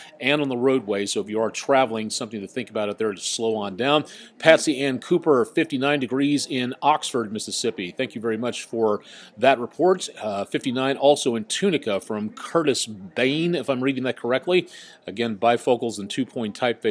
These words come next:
don't really work at this point in time. James Eatman, uh, is it really coming this time? Yes, it looks like we're gonna be seeing at least something out there. We'll show you much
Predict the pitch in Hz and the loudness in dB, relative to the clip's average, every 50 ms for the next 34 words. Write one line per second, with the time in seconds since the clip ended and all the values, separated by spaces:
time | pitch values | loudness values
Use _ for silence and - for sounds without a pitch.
0 | 101 95 - 117 117 113 107 110 101 98 95 95 110 117 117 - 107 - 98 92 | -2 -2 -6 -6 -4 -2 -2 -2 -2 -2 -2 0 0 0 0 -2 -8 -8 -8 -8
1 | - - 110 104 104 101 98 - 120 120 120 113 - - - - - - - - | -8 -8 -8 -8 -8 -8 -6 -4 -2 -2 -2 -2 -4 -12 -20 -20 -20 -18 -10 0
2 | - 135 139 151 156 156 151 143 - - - 143 143 156 131 156 170 170 175 175 | 4 4 4 6 4 2 0 -2 -4 -8 -8 -8 -8 -6 -2 0 0 2 2 0
3 | 175 170 120 120 117 120 120 113 117 101 110 131 139 131 120 - - 151 147 151 | 0 -2 0 0 2 2 2 0 -2 -2 2 4 4 4 2 0 -4 -4 -2 -2
4 | 143 135 127 - - 143 139 143 147 143 151 131 101 107 135 135 107 - - 113 | -2 -2 -4 -2 -2 -2 0 2 2 2 0 -2 0 4 4 4 4 2 -2 -4
5 | 107 123 117 - - 120 113 - 120 113 120 113 113 107 - 139 127 120 113 101 | -4 -4 -4 -2 -2 -2 -2 -4 -6 -6 -4 -4 -4 -4 -4 -4 -4 -4 -4 -4
6 | 113 113 107 - - - 143 143 139 - 110 104 101 98 95 - 110 107 113 107 | -4 -4 -2 -2 0 0 -2 -2 -2 -4 -4 -4 -4 -4 -4 -2 0 0 0 0
7 | 98 - - 120 110 104 98 95 101 117 120 - - | -2 -4 -4 -4 -4 -2 -4 -2 -2 -2 -2 -4 -8